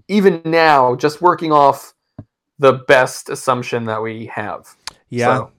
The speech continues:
Speaker 2: yeah, I mean, uh, yeah, I,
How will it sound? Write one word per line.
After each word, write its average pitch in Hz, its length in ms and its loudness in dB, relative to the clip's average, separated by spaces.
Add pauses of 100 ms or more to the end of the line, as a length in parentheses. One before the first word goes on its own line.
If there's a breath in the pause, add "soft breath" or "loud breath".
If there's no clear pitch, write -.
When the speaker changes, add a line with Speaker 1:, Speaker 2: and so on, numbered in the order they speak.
Speaker 2:
yeah, 120 240 -4
I 120 80 -4
mean, 123 240 -8
uh, 110 600 -6 (1080)
yeah, 139 340 -8
I, 127 180 -8